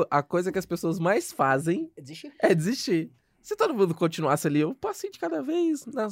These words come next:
Speaker 1: na sua velocidade.
Speaker 2: Vocês nunca viram o que aconteceria se eu não desistisse?
Speaker 1: Exatamente. Inclusive, tá, tá, tá, ainda não. <laughs> Exatamente.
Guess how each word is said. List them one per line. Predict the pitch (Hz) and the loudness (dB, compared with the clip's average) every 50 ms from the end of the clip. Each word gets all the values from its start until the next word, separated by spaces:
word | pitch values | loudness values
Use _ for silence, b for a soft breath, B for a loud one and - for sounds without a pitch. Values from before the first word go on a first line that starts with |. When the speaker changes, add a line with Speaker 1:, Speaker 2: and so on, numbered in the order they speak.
| 196 | -2
Speaker 1:
na | 202 196 202 | -2 -4 -2
sua | - - 226 214 | 0 0 0 0
velocidade. | 214 202 196 196 - - 165 160 170 180 190 185 185 175 165 | 0 0 -2 -2 -4 -6 -4 -2 0 0 2 2 0 0 -2
Speaker 2:
Vocês | 165 | -4
nunca | 170 180 - 170 | -6 -6 -6 -6
viram | 135 160 190 151 127 | -6 -4 -6 -6 -6
o | 120 | -10
que | - 175 | -10 -12
aconteceria | 185 190 - 170 165 - - 147 131 143 143 | -12 -12 -12 -14 -16 -14 -12 -6 -4 -4 -4
se | - 139 | -2 -2
eu | 131 | -2
não | 127 120 | -2 -2
desistisse? | 110 117 113 - 107 104 143 | -4 -6 -8 -8 -6 -6 -6
Speaker 1:
Exatamente. | 156 151 170 - 165 254 208 202 175 175 190 233 240 220 - - - - - - 143 | -4 -4 -6 -6 -6 -6 -8 -6 -6 -8 -8 -10 -12 -16 -20 -20 -20 -20 -20 -18 -14
Inclusive, | 131 - 185 160 165 202 196 - | -10 -8 -8 -6 -6 -8 -10 -10
tá, | - 214 | -12 -14
tá, | 180 196 196 | -12 -14 -16
tá, | 180 170 175 - - - | -16 -16 -16 -18 -16 -14
ainda | 131 131 139 143 131 | -14 -12 -12 -10 -10
não. | 117 113 | -10 -12
<laughs> | - - - 131 127 - 147 - 294 339 - - - 415 - - - 453 403 - - 415 - - _ - 330 403 415 403 381 320 - | -12 -12 -10 -6 -2 -2 2 6 8 8 8 10 8 6 6 6 4 2 2 0 -4 -8 -8 -8 _ -4 -2 -2 0 0 -2 -2 -2
Exatamente. | - 294 180 190 202 202 214 220 214 196 170 160 - - - | 0 4 6 6 6 8 6 4 4 2 0 -2 -4 -8 -14